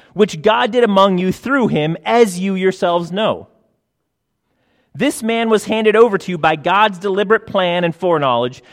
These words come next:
and you, with the he-, help of wicked men,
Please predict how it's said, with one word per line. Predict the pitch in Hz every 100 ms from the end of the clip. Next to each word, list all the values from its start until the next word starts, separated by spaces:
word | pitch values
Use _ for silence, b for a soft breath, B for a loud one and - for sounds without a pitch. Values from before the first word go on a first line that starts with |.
| B
and | - 202 185
you, | 247 302 311
with | 262 233 -
the | 202
he-, | 196 - 233 -
help | 220 311 311
of | 240 190
wicked | 170 240 - 262 185
men, | 185 185